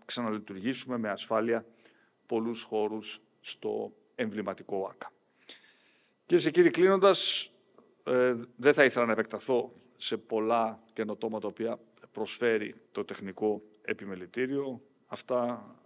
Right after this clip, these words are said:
αποτυπώνονται εξάλλου σε πολλές από τις δράσεις που είδαμε, μικρές και μεγάλες, που κάνουν την καθημερινότητά μας, ε, ε, καλύτερη. Θα ήθελα να κλείσω με την, ε, ιστορική αλλά και δηλωτική παρατήρηση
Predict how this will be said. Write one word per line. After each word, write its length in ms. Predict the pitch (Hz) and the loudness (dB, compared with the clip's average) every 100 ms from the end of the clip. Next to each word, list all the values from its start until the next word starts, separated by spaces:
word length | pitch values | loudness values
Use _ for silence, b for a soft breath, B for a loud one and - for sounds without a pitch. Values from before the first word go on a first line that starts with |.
| 123 | -18
αποτυπώνονται 560 | 117 101 101 120 117 | -12 -12 -8 -4 -4
εξάλλου 280 | 107 120 127 | -2 0 0
σε 120 | 117 | -2
πολλές 300 | 117 117 120 | 0 2 2
από 120 | 120 107 | 0 -4
τις 180 | 104 | -6
δράσεις 340 | 101 113 - - | -2 -2 -2 -8
που 120 | 104 | -4
είδαμε, 220 | 113 120 | -2 -2
μικρές 340 | 110 104 117 - | -4 -4 -4 -4
και 100 | 104 | -8
μεγάλες, 540 | 90 104 123 131 - B B B B B _ | -6 -6 -6 -8 -14 B B B B B _
που 220 | 117 110 | -8 -6
κάνουν 460 | 120 117 117 110 104 | 0 0 2 -2 -4
την 280 | - 104 101 | -6 -6 -4
καθημερινότητά 720 | 110 110 107 104 110 110 107 | -6 -4 -4 -2 -2 -2 -4
μας, 420 | 101 98 - - _ _ | -4 -6 -8 -8 _ _
ε, 600 | 120 101 98 98 98 98 92 _ | -8 -4 -2 -2 -4 -8 -12 _
ε, 140 | 101 | -8
καλύτερη. 720 | 101 113 104 - 151 156 156 156 B B B B B | -2 0 0 0 -2 -2 -2 -6 B B B B B
Θα 120 | - 135 | 0 2
ήθελα 320 | 127 135 127 | 2 2 2
να 80 | 120 | 0
κλείσω 460 | 127 139 131 156 | 0 -2 0 0
με 180 | 131 127 | 0 -2
την, 340 | 123 123 117 | -2 -4 -4
ε, 300 | 113 110 107 - | -4 -6 -8 -12
ιστορική 720 | 113 - 120 101 - 131 139 | -12 -6 -4 -4 -8 -6 -2
αλλά 360 | 135 127 120 - | -2 -4 -6 -10
και 340 | - 107 107 | -8 -6 -4
δηλωτική 760 | 110 120 117 - 110 - 143 | -2 0 0 -2 -8 -4 -2
παρατήρηση 800 | 120 110 104 95 131 143 131 - | 0 0 0 0 0 0 -2 -6